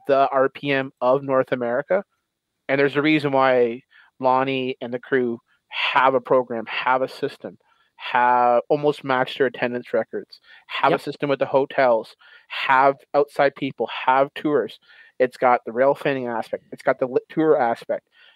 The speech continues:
Speaker 1: It's got the dude. It's got numerous recognizable people. And it had quality manufacturers and quality modelers in the room.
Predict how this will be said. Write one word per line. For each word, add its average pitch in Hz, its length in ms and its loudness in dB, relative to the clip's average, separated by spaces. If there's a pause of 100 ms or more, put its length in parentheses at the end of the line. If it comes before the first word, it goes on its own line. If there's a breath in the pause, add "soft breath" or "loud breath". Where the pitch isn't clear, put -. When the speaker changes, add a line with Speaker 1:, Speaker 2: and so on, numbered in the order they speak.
(100)
Speaker 1:
It's 123 160 -2
got 131 240 4
the 143 80 4
dude. 139 460 2
It's 120 240 -4
got 127 320 4 (120)
numerous 147 800 0 (540)
recognizable 139 640 0
people. 143 400 -2 (360 soft breath)
And 127 140 0
it 135 80 0
had 147 160 2
quality 160 580 0
manufacturers 139 640 -2
and 139 80 -10
quality 143 340 2
modelers 127 400 0
in 131 120 -8
the 131 100 -8
room. 113 260 -4